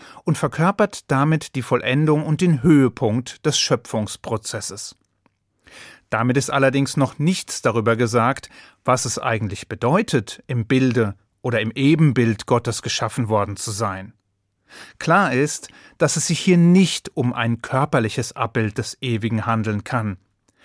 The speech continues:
Schließlich hat er keinen Körper, keine Form, also kein Ebenbild im eigentlichen Sinn.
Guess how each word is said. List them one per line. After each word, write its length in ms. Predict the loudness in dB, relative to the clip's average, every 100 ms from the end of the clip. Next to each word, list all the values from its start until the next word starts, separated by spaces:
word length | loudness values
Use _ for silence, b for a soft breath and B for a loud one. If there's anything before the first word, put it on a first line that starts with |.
| B B
Schließlich 640 | -4 -2 0 -2 -4 -6 -8
hat 160 | -6
er 140 | -6 -6
keinen 400 | -4 -4 -4 -4
Körper, 480 | -2 -2 -2 -6 -6 B B
keine 260 | -2 0
Form, 580 | -2 -4 0 2 4 2 B B B
also 220 | -4 0 0
kein 220 | 0 -2
Ebenbild 680 | 0 2 2 2 2 2 -2
im 180 | -4 -4 -2
eigentlichen 640 | 0 0 0 -2 -2 0
Sinn. 360 | 0 0 -2 -6